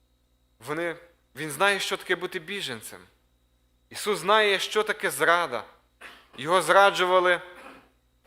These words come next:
самі близькі люди. Один із його найблизь-, найближчих учнів, той, який з ним сидів, з ним їв, пив, з ним ходив, бачив так багато різних чудес,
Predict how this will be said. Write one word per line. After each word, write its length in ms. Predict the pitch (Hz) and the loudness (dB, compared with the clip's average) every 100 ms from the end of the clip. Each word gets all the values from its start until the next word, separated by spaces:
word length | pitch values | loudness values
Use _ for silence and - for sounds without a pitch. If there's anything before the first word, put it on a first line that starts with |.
| _ | _
самі 340 | - - 190 180 | -6 0 0 0
близькі 440 | 160 170 - 180 | -6 -10 -8 -8
люди. 400 | 156 135 110 95 - _ _ _ _ _ | -4 -6 -6 -10 -14 _ _ _ _ _
Один 340 | 151 156 196 202 | -6 -2 -4 -4
із 180 | 170 165 | -10 -8
його 220 | 165 170 | -4 -2
найблизь-, 540 | 160 139 139 214 - - _ 139 143 | 0 -2 -2 -2 -2 -14 _ -20 -8
найближчих 720 | 151 151 165 214 - - 180 | -4 -2 -2 -4 -6 -10 -8
учнів, 420 | 156 - 117 101 - _ _ _ _ - | -6 -6 -12 -14 -16 _ _ _ _ -4
той, 100 | 160 | -4
який 200 | 165 190 | -2 -6
з 80 | 151 | -4
ним 240 | 185 190 | -4 -4
сидів, 560 | - 180 135 131 120 104 _ _ _ | -4 -6 -6 -8 -8 -10 _ _ _
з 120 | 120 | -10
ним 180 | 151 156 | -6 -6
їв, 500 | 127 151 170 143 - | -8 -6 -6 -6 -6
пив, 340 | 156 156 156 139 - _ _ _ | 0 2 2 -2 -18 _ _ _
з 140 | 120 139 | -14 -2
ним 160 | 226 | -2
ходив, 520 | 196 208 165 175 170 - - - _ _ | -2 -4 2 2 2 -2 -16 -20 _ _
бачив 440 | 135 190 202 190 | 2 4 2 -2
так 240 | 196 170 | 2 2
багато 380 | 160 175 196 190 | 2 4 4 2
різних 300 | 202 190 180 | -2 -2 -6
чудес, 560 | - 156 160 156 - | -6 0 4 4 2